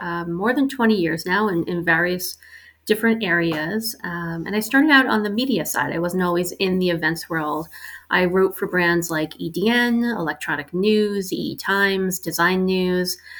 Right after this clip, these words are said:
And through media and, and now into events, um, I've been very lucky to be part of the DesignCon community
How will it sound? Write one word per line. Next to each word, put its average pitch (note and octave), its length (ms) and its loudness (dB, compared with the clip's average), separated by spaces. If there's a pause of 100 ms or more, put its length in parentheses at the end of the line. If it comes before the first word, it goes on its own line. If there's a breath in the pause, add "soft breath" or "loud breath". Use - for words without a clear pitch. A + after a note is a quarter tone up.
(240 loud breath)
And F#3 400 2
through A3 300 4
media G3+ 440 4
and, F#3 440 0
and F3+ 140 0
now F3 260 2
into F3 280 -2
events, E3+ 640 -2
um, E3+ 560 -2
I've E3+ 100 -12
been E3+ 140 -4
very F#3 240 4
lucky E3 260 -2
to F3 100 -10
be E3+ 120 -4
part F3 260 -2
of E3 140 -6
the E3 80 -4
DesignCon E3+ 600 -4
community F3 480 -4